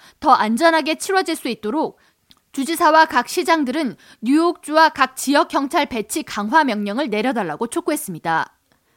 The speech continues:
한편 이번 사건이 아시안 대상 증오 범죄인지에 대한 여부가 아직 불분명한 가운데 전미 최대 반아시안 증오 범죄 비영리 단체 스탑 에이에이피아이 대표 만주샤 컬카르니는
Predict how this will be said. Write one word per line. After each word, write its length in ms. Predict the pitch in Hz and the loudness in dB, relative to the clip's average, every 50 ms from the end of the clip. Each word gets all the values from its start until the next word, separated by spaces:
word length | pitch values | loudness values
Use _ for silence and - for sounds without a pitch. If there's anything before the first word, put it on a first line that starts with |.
| _ _ _ _ _ _ _ _ | _ _ _ _ _ _ _ _
한편 380 | - 392 359 - 440 415 330 | -6 -4 0 2 2 2 2
이번 300 | 247 247 302 302 381 381 | 0 0 4 4 4 4
사건이 520 | 359 - 403 381 - 359 339 339 370 381 311 | 4 0 -2 -2 0 0 0 0 0 -2 0
아시안 400 | 180 214 277 - 381 359 349 349 | 0 0 0 2 2 0 2 2
대상 320 | 311 285 - 330 330 320 | 0 0 2 0 0 0
증오 360 | - - 294 302 311 339 330 | -2 -4 -2 -2 0 0 0
범죄인지에 640 | 262 - 262 247 247 294 277 240 240 202 226 226 208 | 0 0 0 0 0 -2 -2 -2 -2 -2 -2 -2 0
대한 260 | 233 262 285 254 214 | 2 2 2 2 2
여부가 540 | 196 190 202 202 240 240 262 294 269 - 208 | 0 0 0 -2 -2 0 4 4 4 4 2
아직 280 | 214 208 285 269 - | 0 -2 -4 -8 -8
불분명한 560 | - - 254 220 339 311 311 302 294 294 277 254 | -6 -6 -4 -2 -2 0 0 2 2 2 2 2
가운데 580 | 254 196 185 185 185 170 160 170 226 302 - _ _ _ _ _ _ _ | 0 -4 -4 -4 -6 -6 -6 -6 -6 -8 -10 _ _ _ _ _ _ _
전미 380 | - - 262 247 277 330 330 - | -4 -2 -2 0 0 0 -2 -4
최대 420 | - - 403 403 381 381 381 339 | -4 -2 -2 -2 0 2 2 2
반아시안 600 | - - 302 277 262 247 226 226 - 349 320 311 | 2 0 0 2 2 2 2 2 0 0 0 -2
증오 300 | 254 - 277 277 294 311 | -2 -2 -2 -2 0 2
범죄 500 | 240 294 285 262 262 - 311 320 285 - 254 | 4 4 4 4 2 0 2 2 2 2 0
비영리 420 | - - 247 294 311 320 330 339 330 | -2 -2 0 0 0 0 0 0 0
단체 480 | 254 233 220 214 - 214 151 107 - - _ - - _ | 0 0 0 -2 -6 -8 -8 -10 -10 -14 _ -20 -20 _
스탑 400 | - - - 415 349 349 - _ - | -12 0 4 4 4 4 2 _ -6
에이에이피아이 680 | 233 254 285 294 294 302 302 262 - - 285 277 269 | -4 -2 -2 -2 -2 -2 -4 -4 -2 0 0 0 0
대표 480 | 208 220 196 - - 311 302 247 160 98 | -2 -4 -4 -4 -4 -2 -2 -2 -2 -2
만주샤 460 | - 185 220 240 247 285 - - 320 | -2 0 0 0 0 -2 -2 -2 -2
컬카르니는 920 | 320 - - 381 359 349 - - 330 311 240 214 208 247 302 226 143 131 | -2 -2 -4 -4 -4 -4 -4 -4 -4 -4 -4 -4 -4 -4 -4 -6 -8 -10